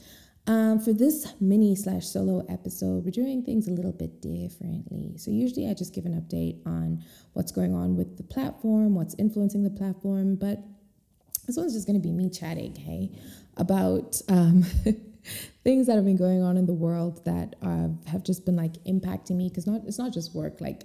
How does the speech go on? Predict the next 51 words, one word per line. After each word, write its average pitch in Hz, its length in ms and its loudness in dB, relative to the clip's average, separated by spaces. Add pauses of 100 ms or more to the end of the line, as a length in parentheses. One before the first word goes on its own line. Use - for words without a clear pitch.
I 175 60 -6
feel 185 240 -2
a 170 100 -6
lot 170 220 -4
of 170 180 -4 (380)
heavy 175 480 0
and 180 120 -4
emotional 165 760 -2 (180)
burdens 160 640 -2
going 85 380 -2
on 85 240 -6
right - 180 -6
now. 80 340 -8 (300)
Not 302 240 -4
in, 359 80 -4
like, 240 160 0
a 196 60 0
bad 165 240 -2
way, 170 160 -2
but 165 160 -8
they're 214 100 -4
just, - 300 -12 (240)
I - 380 -8
mean, 190 200 4
of - 140 -14
course 185 160 -2
it's 170 160 -8
in 160 80 0
a 147 40 -4
bad - 300 -12
way. 156 280 -12
What 180 100 -6
am 175 100 -2
I 160 80 -4
saying? 160 540 -10
But - 320 -10 (340)
they're 226 100 -2
just 277 220 -4
impacting 190 500 -4
me. 190 160 -8
It's, - 120 -14
like, - 240 -12
some 180 180 -4
current 208 400 0
events 165 460 -2
that 175 100 -6
have 165 120 -4
been 160 140 -2
going - 220 -4
on, 85 320 -6 (100)
and 180 360 -4